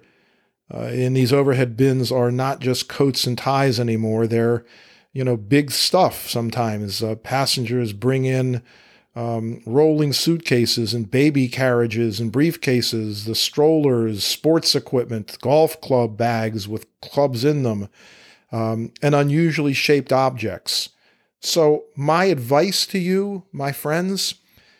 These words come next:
when you are getting on an airplane and you have things that are, uh, stored in overhead bins,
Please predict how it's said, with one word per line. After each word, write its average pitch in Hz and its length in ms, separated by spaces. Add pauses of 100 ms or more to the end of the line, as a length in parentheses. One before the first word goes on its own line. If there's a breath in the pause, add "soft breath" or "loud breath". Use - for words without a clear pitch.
(300 soft breath)
when 135 220
you 196 360
are 147 460 (880)
getting 165 320
on 151 100
an 147 100
airplane 123 720 (440 soft breath)
and 131 180
you 165 160
have 156 260
things 143 480
that 127 160
are, 120 400 (480 soft breath)
uh, 110 240
stored 165 460
in 131 140
overhead 135 600
bins, 113 560